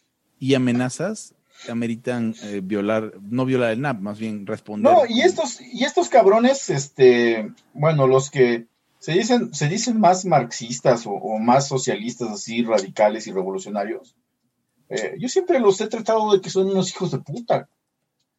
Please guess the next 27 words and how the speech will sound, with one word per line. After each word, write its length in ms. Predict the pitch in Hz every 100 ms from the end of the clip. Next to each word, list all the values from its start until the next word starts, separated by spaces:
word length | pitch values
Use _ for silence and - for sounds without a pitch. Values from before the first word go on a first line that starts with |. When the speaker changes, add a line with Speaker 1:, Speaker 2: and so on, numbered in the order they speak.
| _ _
Speaker 2:
O 40 | _
sea, 140 | 139
porque, 580 | 147 139 156 151 143 139 _ _ _
eh, 320 | 185 151 160 147
los, 200 | 170 240
estos 300 | 240 339 269
libros, 460 | 262 254 254 - 180
eh, 60 | 135 120 117 127 120 117 117 117 117 117
eh, 40 | 107 -
pues, 200 | 131 127 127
ideolo-, 460 | 123 127 123 131
de 100 | 127
ideología 800 | 123 120 120 117 131 139 165 160
y 80 | 139
de, 180 | 113 110
y 140 | 120
de, 260 | 110 110 101
y 100 | 139
de 120 | 120
cómo 200 | 117 143
se 100 | 151
ganan 200 | 131 139
las 100 | 131
revoluciones 840 | 107 98 95 95 113 107 127 127 113
y 60 | -
tal 160 | 117
madre 420 | 120 120 117 98